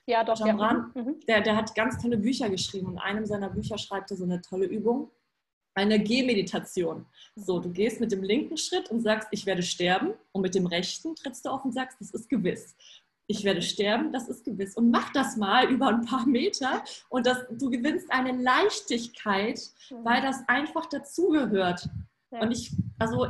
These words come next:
Speaker 2: ich verstehe total, dass Menschen Angst
Speaker 1: Mhm.
Speaker 2: davor haben, jemanden zu verlieren oder auch Angst davor haben, selbst mal zu gehen.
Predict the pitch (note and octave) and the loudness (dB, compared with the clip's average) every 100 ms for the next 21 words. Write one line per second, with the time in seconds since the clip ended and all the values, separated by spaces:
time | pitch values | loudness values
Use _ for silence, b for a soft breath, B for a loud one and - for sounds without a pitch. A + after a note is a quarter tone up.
0 | - A#3+ - B3 - D4 D#4 - C#4 - | -2 -6 -4 -6 -2 0 2 2 -2 0
1 | C#4 C#4+ C4+ - B3+ C4 - B3 A#3 D4+ | 0 0 -2 -8 -6 -4 -4 -4 -2 -4
2 | D#4 D4 C4 C#4 B3+ C#4 C#4 C#4 C4 C4 | -4 -6 -6 -6 -2 0 0 -2 -2 -4
3 | B3+ A#3 A#3+ - A#3+ B3 B3+ A#3 A3+ - | -6 -10 -12 -14 -8 -2 -2 -2 -4 -4
4 | - - A#3 A#3 A#3 - _ A#3+ G#3+ A3 | -4 -2 -4 -4 -8 -12 _ -4 -2 0
5 | G#3 A#3 - D4 A#3 A#3 - G3+ G3+ | -2 -4 -4 -2 -2 -4 -4 -4 -4